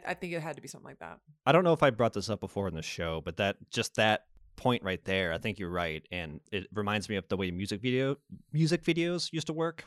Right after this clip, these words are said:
Speaker 2: where it was just like,
Speaker 1: Mm,
Speaker 2: "Oh,
Speaker 1: mm-hmm.
Speaker 2: what do we, oh, oh, we can film songs now. Oh shit, what do we do? Well, we'll just film the band on stage playing their
Speaker 1: What do we
Speaker 2: song."
Speaker 1: do?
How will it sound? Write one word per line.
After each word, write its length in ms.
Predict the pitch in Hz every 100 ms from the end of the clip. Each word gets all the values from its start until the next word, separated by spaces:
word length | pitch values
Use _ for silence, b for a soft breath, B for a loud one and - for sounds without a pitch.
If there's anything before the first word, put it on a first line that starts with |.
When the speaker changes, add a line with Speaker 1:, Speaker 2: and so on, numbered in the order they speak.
| -
Speaker 2:
where 480 | 110 101 101 95 - _ _ _
it 100 | 139
was 160 | 131 151
just 240 | 151 107
like, 140 | 110 85
Speaker 1:
Mm, 40 | 135
Speaker 2:
"Oh, 360 | 151 135 117
Speaker 1:
mm-hmm. 140 | 120 120
Speaker 2:
what 120 | 156
do 60 |
we, 100 | 156
oh, 180 | 135 147
oh, 100 | 151
we 140 | 156 151
can 160 | 147
film 580 | - 202 226 170 120 107 - _ _ _ _ _ -
songs 540 | - 175 175 170 151
now. 400 | 104 87 78 78
Oh 120 | 151 131
shit, 240 | - 143
what 60 | 131
do 60 |
we 80 | 131
do? 300 | 143 131 90
Well, 260 | - 120 117
we'll 140 | 127
just 280 | 120 139 -
film 220 | 156 143
the 100 | 123
band 420 | 98 120 123 110 113
on 240 | 110 98
stage 540 | - 151 127 101 92 -
playing 220 | 131 110
their 100 | 92
Speaker 1:
What 40 |
do 40 | -
we 20 |
Speaker 2:
song." 320 | 135 101 87
Speaker 1:
do? 360 | 85 - -